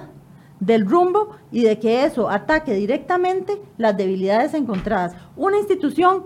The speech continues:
que no tiene control interno. Mire, cuando yo fui ministra de Justicia, debe haber sido por ahí del dos mil cuatro. Recuerdo como ayer que nos llegaron con la matriz de riesgo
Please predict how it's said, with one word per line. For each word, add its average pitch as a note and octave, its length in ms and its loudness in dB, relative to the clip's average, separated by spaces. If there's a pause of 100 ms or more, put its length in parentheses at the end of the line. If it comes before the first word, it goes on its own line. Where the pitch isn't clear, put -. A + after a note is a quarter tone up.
que D4 100 2
no E4 160 4
tiene F4 260 2
control D#4 380 2
interno. C#4 320 2
Mire, C4+ 140 0
cuando G#3 180 0
yo D4+ 100 0
fui G4 120 2
ministra F#4+ 300 -2
de F4+ 60 0
Justicia, F4 300 0
debe B3 140 2
haber D#4 160 2
sido E4+ 200 0
por B3 140 -2
ahí B3+ 120 2
del D4+ 180 4
dos B3+ 100 0
mil C4 180 0
cuatro. G3 360 -2 (420)
Recuerdo A3+ 640 2
como G3 280 0
ayer D#4 460 0 (640)
que A#3 100 2
nos A#3 120 2
llegaron C#4 400 2
con E4+ 160 0
la B3 80 2
matriz A#3+ 340 2
de F#4 140 4
riesgo G4+ 580 4